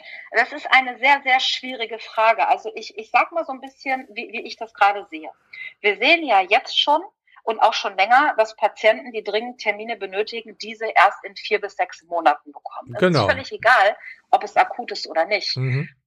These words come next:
Speaker 1: Haus- und Fachärzte nehmen keine neuen Patienten mehr an, weil sie sagen, „Ey, wir sind am Limit, wir können niemanden mehr dazu nehmen.“
Speaker 2: Ja.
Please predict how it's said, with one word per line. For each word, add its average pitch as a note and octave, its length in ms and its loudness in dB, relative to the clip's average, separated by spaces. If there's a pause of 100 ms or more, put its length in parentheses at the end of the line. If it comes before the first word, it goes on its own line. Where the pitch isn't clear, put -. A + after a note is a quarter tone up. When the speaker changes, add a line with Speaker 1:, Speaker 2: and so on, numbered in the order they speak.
(120)
Speaker 1:
Haus- B3+ 340 4
und G3 160 -12
Fachärzte B3 720 2
nehmen G3+ 280 -8
keine G3 300 2
neuen F3+ 260 -2
Patienten C4 540 -2
mehr A3 180 2
an, G3+ 200 0
weil F#3 160 4
sie F#3 140 -12
sagen, G3 360 2
„Ey, F#3+ 180 -2
wir F#3+ 120 -12
sind G3 260 -10
am G3 160 0
Limit, A3 320 -4
wir F3 120 -10
können A#3+ 360 -2
niemanden F#3 380 -10
mehr E3 180 -4
dazu D#3+ 380 -6
nehmen.“ E3 380 -6
Speaker 2:
Ja. C3 180 0